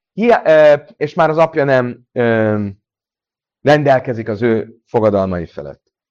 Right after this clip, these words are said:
A misna kibontja ezt a hármat, és összesen kilencről beszél.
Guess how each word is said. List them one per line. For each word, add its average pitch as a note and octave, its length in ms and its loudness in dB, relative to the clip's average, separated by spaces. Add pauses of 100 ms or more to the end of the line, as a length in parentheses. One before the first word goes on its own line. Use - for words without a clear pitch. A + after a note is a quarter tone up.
(600)
A A#2 100 -4
misna D3+ 800 0 (200)
kibontja F#3 600 0
ezt C3 240 -4
a B2 80 0
hármat, A#2+ 680 -2 (680)
és C3 180 -6
összesen E3 460 -2
kilencről B2 600 0
beszél. G2 580 -10